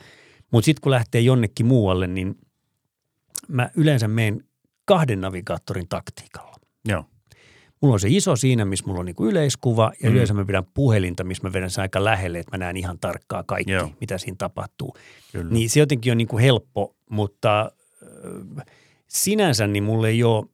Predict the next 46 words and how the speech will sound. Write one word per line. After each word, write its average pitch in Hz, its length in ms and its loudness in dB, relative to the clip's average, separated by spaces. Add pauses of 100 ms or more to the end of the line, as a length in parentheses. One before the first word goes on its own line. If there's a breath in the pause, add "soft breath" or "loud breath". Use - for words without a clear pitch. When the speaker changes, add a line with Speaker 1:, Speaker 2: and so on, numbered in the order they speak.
(140)
Speaker 1:
musta 135 220 -2
on 170 60 2
aina 151 80 2
kiva 160 220 2
mennä 110 180 -2
semmoisen 107 400 -2
kaverin 107 380 0
kanssa, 90 160 -6
niinku 95 180 -8
sun 131 280 0
kanssa, 98 360 -4
tai 104 180 -4
sit 107 100 0
Speaker 2:
Mm. 98 60 -2
Speaker 1:
mä 95 100 -4
voin 95 140 -2
mainita 92 320 -4
tätä 95 120 -6
merivartija 95 640 0 (100)
Jonin. 107 440 4 (500 loud breath)
Me 113 80 2
voidaan 104 240 4
vaihtaa 127 500 0
kuskia 110 480 -2
ja 92 100 -2
Speaker 2:
Kyllä. 101 100 0
Speaker 1:
navigaattoria, 95 720 -2 (440 loud breath)
mut 110 120 -2
se 156 60 0
on 131 100 2
niin, 139 320 0
on, 131 240 0
on, 127 240 -2 (400)
esimerkiksi 131 400 0
mä 117 80 2
lähden 117 140 0
tästä 107 260 -4
vaikka 104 260 -8
Tukholmaa 98 580 0
käymään 95 320 -2
veneellä, 95 360 0
niin 92 100 -4
musta 104 260 -4
on - 60 -6
tosi 117 260 2
kiva 98 360 -4